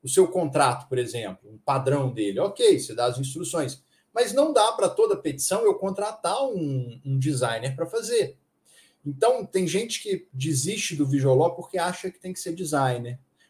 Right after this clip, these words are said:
porque acha que tem que fazer uma outra faculdade. E não, óbvio, como eu disse no início, você não vai fazer nada na intuição. Um mínimo de design você tem que estudar e conhecer. Não dá pra fazer Visualó sem conhecer de hierarquia e harmonia tipográfica,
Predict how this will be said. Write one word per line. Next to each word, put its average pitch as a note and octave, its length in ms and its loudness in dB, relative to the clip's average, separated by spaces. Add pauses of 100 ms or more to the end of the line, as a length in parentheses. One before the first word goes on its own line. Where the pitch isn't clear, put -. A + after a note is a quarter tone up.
(120)
porque C3 280 -4
acha C3+ 320 0
que C3 60 -14
tem C3+ 140 -8
que C3+ 80 -8
fazer C3+ 220 -4
uma C3+ 180 -2
outra F#3+ 380 6
faculdade. B2 720 -6
E B3 80 -14
não, F3 340 -2 (200)
óbvio, F3 400 6
como D3 180 -6
eu D#3 80 0
disse F#3 280 -4
no A3+ 60 -8
início, D3 440 -6 (160)
você - 120 -16
não G#2 80 -12
vai C3 100 -2
fazer D3+ 260 -2
nada C3 220 -2
na D#3+ 80 -6
intuição. - 520 -10 (180)
Um C#3+ 120 -4
mínimo F#3+ 400 0
de C3+ 100 -4
design G#2+ 400 -6
você C#3+ 120 -10
tem C3+ 120 -14
que - 80 -14
estudar - 320 -4
e A#2+ 40 -4
conhecer. F3+ 520 -6 (680)
Não B2 160 -10
dá B2+ 160 4
pra G3+ 160 0
fazer E3 260 2
Visualó C3+ 460 2
sem D#3+ 200 -8
conhecer C#3+ 440 -6
de C3 160 -8
hierarquia B2+ 540 -2
e B2 100 0
harmonia A#2+ 380 -2
tipográfica, C3 960 -2